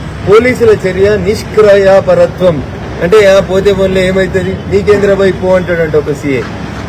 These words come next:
వాడు కోస్తేంది, అమ్ముతేంది, "నీకేంద్ర పోయి" అంటాడంట. అయ్యా సీఐ గారు, నీకు తెలవాల్సింది ఏంటంటే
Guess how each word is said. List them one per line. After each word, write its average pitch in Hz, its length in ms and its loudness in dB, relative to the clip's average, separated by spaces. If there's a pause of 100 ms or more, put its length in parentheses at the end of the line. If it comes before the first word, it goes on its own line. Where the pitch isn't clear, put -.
(120)
వాడు 170 140 4
కోస్తేంది, 202 580 4
అమ్ముతేంది, 190 480 2
"నీకేంద్ర 202 460 2
పోయి" 180 160 2
అంటాడంట. 139 680 -2
అయ్యా 185 160 2
సీఐ 185 320 2
గారు, 202 160 4
నీకు 185 200 -4
తెలవాల్సింది 170 580 0
ఏంటంటే 160 320 -2